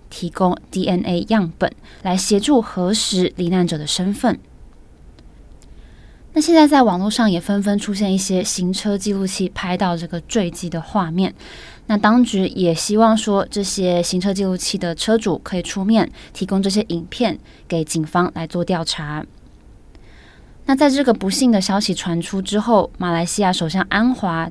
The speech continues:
等等这些政治人物，他们都发了文来表达哀悼。那国家最高元首苏丹阿卜杜拉，他也亲自到了这个坠机的地点来慰问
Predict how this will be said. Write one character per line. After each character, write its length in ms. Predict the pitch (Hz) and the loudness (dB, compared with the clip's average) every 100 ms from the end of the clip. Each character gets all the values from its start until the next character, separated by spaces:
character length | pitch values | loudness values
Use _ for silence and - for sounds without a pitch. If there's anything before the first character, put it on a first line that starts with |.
| - | -6
等 220 | 175 185 | -4 2
等 180 | 208 165 | 2 0
这 60 | |
些 120 | 160 170 | -4 0
政 180 | 208 202 | 2 2
治 100 | 202 | 2
人 200 | 170 196 | 2 0
物， 140 | - - - | -2 -8 -12
他 100 | - | -2
们 80 | 185 | 0
都 140 | 185 | 0
发 240 | 190 196 208 | -2 0 2
了 160 | 208 | 2
文 260 | 180 165 160 - | 2 0 0 -2
来 160 | 165 | -6
表 180 | 170 160 | -6 -8
达 180 | 156 156 | -8 -10
哀 200 | - 190 | -6 -4
悼。 260 | 220 233 - - - - - - - - | 0 -2 -2 -8 -20 -20 -20 -20 -20 -6
那 120 | - 247 | 0 4
国 180 | 233 | 6
家 180 | 240 285 | 6 6
最 140 | 294 302 | 4 6
高 220 | 240 247 | 6 6
元 200 | 180 180 | 4 0
首 260 | 190 170 - | 0 -2 -2
苏 240 | - 190 | -8 -2
丹 260 | 190 185 180 | 0 0 0
阿 120 | - | -4
卜 200 | 185 175 | -6 -8
杜 200 | 160 196 | -6 -4
拉， 340 | 190 180 175 180 - | -2 0 -2 -4 -8
他 100 | 190 | -6
也 100 | 170 | -6
亲 300 | - 247 269 | 0 2 4
自 160 | 302 | 2
到 160 | 254 233 | 2 2
了 120 | 185 | 0
这 120 | 170 | -2
个 140 | 190 175 | -6 -4
坠 260 | - 214 | 0 0
机 160 | 175 185 | 0 -4
的 140 | 180 | -4
地 260 | 170 - 254 | -4 0 0
点 240 | 214 - - - - | 0 -6 -8 -20 -10
来 160 | 170 | -6
慰 180 | 170 202 | -2 0
问 240 | 185 190 | 2 0